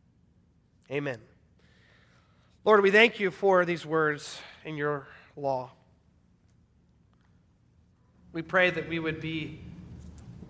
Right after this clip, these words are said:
able to continue to grow in our knowledge and understanding of it,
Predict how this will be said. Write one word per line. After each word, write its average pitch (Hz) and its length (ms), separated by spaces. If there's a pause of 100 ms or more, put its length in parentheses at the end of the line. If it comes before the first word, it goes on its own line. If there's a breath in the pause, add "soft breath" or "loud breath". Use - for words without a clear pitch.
(120)
able 180 400 (500)
to - 60
continue 196 560
to 147 80
grow 165 400
in 175 80
our 151 100
knowledge 175 420
and 165 100
understanding 185 600
of 196 140
it, 214 80